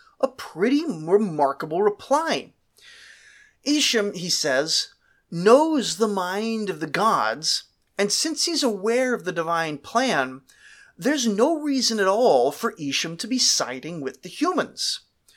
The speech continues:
After all, Marduk himself has risen from his throne, and therefore the entire universe has fallen to chaos. Nergal going around and destroying stuff is just part of the natural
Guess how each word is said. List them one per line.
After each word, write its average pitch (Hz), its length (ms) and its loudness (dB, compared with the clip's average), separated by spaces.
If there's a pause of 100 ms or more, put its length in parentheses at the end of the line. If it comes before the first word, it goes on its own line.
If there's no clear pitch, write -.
(260)
After 185 360 0
all, 320 320 -2 (280)
Marduk 180 540 0
himself 254 840 0 (120)
has 208 180 -2
risen 147 380 -2
from 214 180 -4
his 226 180 0
throne, 262 400 0
and 175 140 -4
therefore 311 560 -2
the 269 160 0
entire 277 460 -2
universe 196 540 -2
has 139 120 -4
fallen 214 360 2
to 135 60 -8
chaos. 135 760 -2 (800)
Nergal 240 560 2
going 226 260 2
around 202 440 2
and 147 140 -8
destroying 190 720 0
stuff 151 420 -2
is 214 120 -4
just - 240 -6
part 220 220 4
of 247 60 0
the 175 80 0
natural 165 500 -4